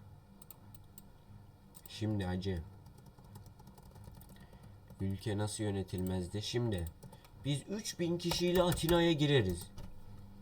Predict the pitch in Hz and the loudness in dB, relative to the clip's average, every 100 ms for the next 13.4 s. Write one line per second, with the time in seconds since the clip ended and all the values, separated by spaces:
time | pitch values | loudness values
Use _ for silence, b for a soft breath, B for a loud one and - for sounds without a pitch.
0 | - - - - - - 175 202 - 165 | -16 -16 -16 -16 -10 -2 6 6 6 0
1 | - 156 151 143 143 - 151 139 156 165 | 0 0 0 0 -2 -2 -2 0 2 2
2 | - 131 117 101 104 104 120 - B B | 2 2 2 2 2 2 0 -4 B B
3 | B B - 143 160 143 107 95 87 - | B B 0 4 6 6 6 4 0 -4
4 | - - - - - - B B B - | -10 -12 -12 -14 -14 -12 B B B 4
5 | 190 165 156 151 147 147 - 147 165 151 | 4 4 2 4 2 2 -2 -4 -2 0
6 | 147 147 143 185 190 B B B B B | 0 0 2 2 0 B B B B B
7 | 143 156 170 151 156 156 156 151 160 151 | 2 6 6 6 0 0 0 0 2 0
8 | 147 175 165 156 113 - - - - B | 0 2 2 2 0 -4 -10 -10 -12 B
9 | B B B 151 170 180 170 - 151 143 | B B B 0 4 4 4 0 -2 0
10 | 151 156 151 139 147 - - - - - | 2 2 2 0 -2 -10 -14 -12 -12 -12
11 | - - - - - - - - - - | -14 -14 -14 -14 -14 -14 -14 -14 -16 -16
12 | - - - - - 95 123 - 165 151 | -14 -14 -14 -10 -2 2 2 4 2 4
13 | 180 185 165 | 6 8 8